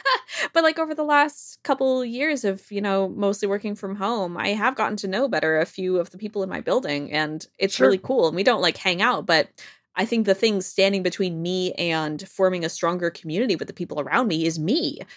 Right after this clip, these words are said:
Speaker 1: It's not Adam Neumann, and it's not venture capitalism, and it's not buying up three thousand apartments in,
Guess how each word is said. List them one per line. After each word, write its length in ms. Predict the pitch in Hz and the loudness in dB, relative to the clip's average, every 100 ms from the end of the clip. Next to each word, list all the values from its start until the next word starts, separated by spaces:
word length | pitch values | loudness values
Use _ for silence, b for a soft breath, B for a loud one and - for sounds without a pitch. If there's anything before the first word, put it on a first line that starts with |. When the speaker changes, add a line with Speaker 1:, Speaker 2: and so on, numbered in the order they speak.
| B | B
Speaker 1:
It's 200 | 202 - | 0 2
not 260 | 214 226 - | 0 0 2
Adam 300 | 202 196 156 | 2 2 0
Neumann, 420 | 156 269 - 123 | 0 0 -2 -4
and 160 | 120 175 | -2 -2
it's 160 | - | -2
not 220 | 196 - | -2 0
venture 260 | 175 196 165 | 0 0 -2
capitalism, 640 | - 160 208 170 151 151 | 0 0 2 0 0 -2
and 100 | 156 165 | -2 -2
it's 200 | - 180 | -2 -4
not 320 | 185 180 180 | -2 -2 0
buying 320 | 160 170 185 | 2 4 2
up 140 | 170 | -4
three 220 | - 185 190 | -4 -4 2
thousand 320 | 180 185 180 | 2 2 -2
apartments 720 | 160 175 190 147 147 160 - B B B _ | -4 -2 -2 -2 -6 -8 -14 B B B _
in, 500 | 180 165 156 156 156 | 2 2 0 -2 -6